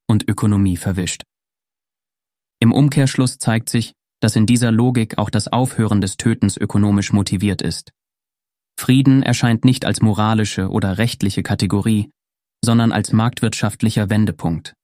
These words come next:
als Phase, in der die Bedingungen der Vernichtung in profitable Rekonstruktionsprojekte überführt werden.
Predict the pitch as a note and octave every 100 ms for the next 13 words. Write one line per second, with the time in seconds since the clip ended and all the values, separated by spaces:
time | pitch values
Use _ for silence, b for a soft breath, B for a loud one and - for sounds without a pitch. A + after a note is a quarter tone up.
0 | _ _ _ - G2 - - A2 A2+ A#2
1 | A#2 _ _ _ - A2 G#2+ G#2 G#2 A2+
2 | C3+ C3 B2 A2 - G#2+ B2+ - C3 A2
3 | G2+ - G#2+ G#2 - G#2+ A#2 A2 A2 A2+
4 | G2+ F#2+ - - A2 - - G2 F#2 -
5 | G#2 A2 - G#2 - F2 D#2+ -